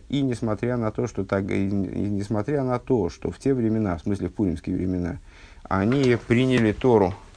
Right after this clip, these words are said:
э, ну вот, по собственному разумению, по-, осознанно, э, и это происходило из любви к чуду, э, объяснение Раши на Шабас в том месте,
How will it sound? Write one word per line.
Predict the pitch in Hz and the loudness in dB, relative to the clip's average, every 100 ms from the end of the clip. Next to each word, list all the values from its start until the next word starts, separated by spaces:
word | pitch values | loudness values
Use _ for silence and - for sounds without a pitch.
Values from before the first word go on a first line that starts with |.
| - - - - | -20 -14 -14 -8
э, | - 92 90 | -4 0 2
ну | 92 104 | 2 0
вот, | 82 | 2
по | 85 | -2
собственному | - 95 - 87 85 | 0 -2 -2 -2 -2
разумению, | 82 92 101 175 175 139 | -2 0 0 0 0 -4
по-, | 104 85 82 | -2 0 0
осознанно, | - 170 165 143 127 120 - - - - - | 0 0 0 0 -2 -4 -10 -20 -20 -20 -2
э, | 98 98 95 - | 2 6 6 4
и | 104 104 - | 2 0 2
это | 131 127 | 0 0
происходило | 104 101 98 - 101 117 139 104 90 - - | 0 0 0 2 0 2 2 2 2 -4 -4
из | 131 127 101 | -2 0 0
любви | 104 104 98 127 113 | 0 0 0 -2 -2
к | - | -4
чуду, | - 135 101 78 69 - - - - - - - - - - - | 0 2 2 0 -4 -10 -20 -20 -20 -20 -20 -20 -20 -20 -20 -16
э, | - 92 92 90 90 90 87 - | -4 0 2 2 4 4 2 -2
объяснение | 95 98 110 95 92 92 | -2 -2 0 0 2 4
Раши | 92 87 92 | 2 2 -4
на | 87 | -4
Шабас | - 90 90 95 - - - - - - - | -2 -2 -2 -6 -8 -14 -20 -20 -20 -20 -20
в | - | -20
том | - 113 | -6 -4
месте, | 113 127 131 - 165 | -2 -2 -4 -4 -2